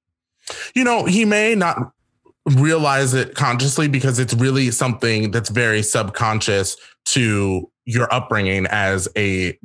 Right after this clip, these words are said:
Black person in this society. You may just even see your parents making similar choices,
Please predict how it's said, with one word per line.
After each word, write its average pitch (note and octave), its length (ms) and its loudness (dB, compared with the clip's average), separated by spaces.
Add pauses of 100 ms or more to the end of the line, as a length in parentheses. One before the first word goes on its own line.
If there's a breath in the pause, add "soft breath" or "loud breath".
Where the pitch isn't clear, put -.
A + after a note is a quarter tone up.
(120)
Black G#2 280 -2
person G2 360 -2
in F2+ 100 -4
this F2+ 140 -4
society. E2+ 600 -4 (200 loud breath)
You B2+ 440 0
may B2+ 240 2
just A#2 260 -2
even A2 220 0
see C3+ 180 0
your G#2+ 220 0
parents A2 520 -2
making D3 320 -2
similar E3 400 0
choices, F#3 540 -2